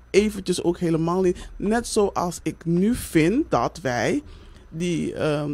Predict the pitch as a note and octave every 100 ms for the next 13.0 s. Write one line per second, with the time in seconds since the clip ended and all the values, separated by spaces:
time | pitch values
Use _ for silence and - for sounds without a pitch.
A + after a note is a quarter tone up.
0 | F3+ - - A3 G#3+ F#3+ F3+ E3+ F3 F3+
1 | - D3 D3+ D3+ D3 F#3+ C4 A3 A3 F#3+
2 | F3+ F3+ D#3+ D#3+ E3+ - - - G#3+ -
3 | F#3+ F3+ - F#3+ F#3+ E3+ G3 - F3+ E3
4 | D#3 G3+ G3 C#3 D#3 - - - - -
5 | F#3 F3 D#3+ - - - - - F3 D#3
6 | D#3 F3+ E3 - F3+ F#3 - F3+ E3+ -
7 | D3+ D3 - - D#3+ G#3 - E3 C3+ -
8 | - - - - - D3 E3+ D#3+ F3 F3
9 | E3+ D#3 - - D3+ F3 B3+ - - -
10 | F#3 D3+ - - - A3 A#3 A3+ A#3+ A3
11 | A#3 A3+ - G#3+ G#3 G3 G3 - - A3
12 | - F#3 F#3 D#3+ - - A#2+ - -